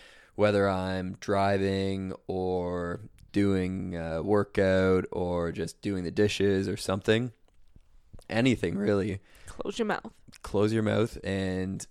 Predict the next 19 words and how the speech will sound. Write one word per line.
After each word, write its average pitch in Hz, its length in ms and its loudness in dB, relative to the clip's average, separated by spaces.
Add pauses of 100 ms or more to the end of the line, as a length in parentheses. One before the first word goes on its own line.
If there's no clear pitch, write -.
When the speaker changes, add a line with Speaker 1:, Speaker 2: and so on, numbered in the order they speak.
(140)
Speaker 1:
breathe 101 500 -2 (520)
slowly 101 600 -2
and 98 80 -6
calmly 104 320 -2
through 101 160 -4
your 101 100 0
nose. 110 360 0 (1080)
And 107 460 0
I 107 140 0
have 113 260 4
found 104 420 -4
that 98 340 -2 (1500)
I 107 100 0
feel 101 500 -2
better. 90 520 -2 (720)
I 92 100 -4
feel 92 560 -4
more 95 320 -6
alert, 90 600 -6